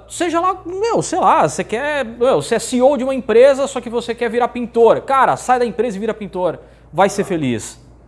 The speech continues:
Speaker 2: É, eu tenho o meu, meu penúltimo livro, que eu acabei de lançar um livro agora na, no dia primeiro de abril. Ai, que legal, no dia primeiro de abril.
Speaker 1: Primeiro de abril? Dia da
Speaker 2: É,
Speaker 1: mentira.
Speaker 2: por causa do Nome Tá Pra Mim, né? A gente, porra, a gente fez,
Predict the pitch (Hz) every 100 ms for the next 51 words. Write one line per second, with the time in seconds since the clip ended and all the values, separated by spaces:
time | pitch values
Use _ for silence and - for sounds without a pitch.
0 | - - - - 180 170 160 156 147 220
1 | 190 139 139 120 127 123 113 104 120 123
2 | 139 202 - 156 113 135 175 101 90 -
3 | 98 113 101 120 110 107 120 107 107 101
4 | 104 95 98 98 98 87 73 - - 87
5 | 98 - 98 98 92 82 82 143 117 113
6 | 110 87 98 85 87 113 87 98 82 95
7 | 156 139 170 185 151 143 185 208 127 -
8 | 226 214 113 113 101 113 113 131 113 110
9 | 113 113 113 98 104 107 165 143 117 113
10 | 113 113 110 - - 131 101 101 - 135
11 | 131 - - -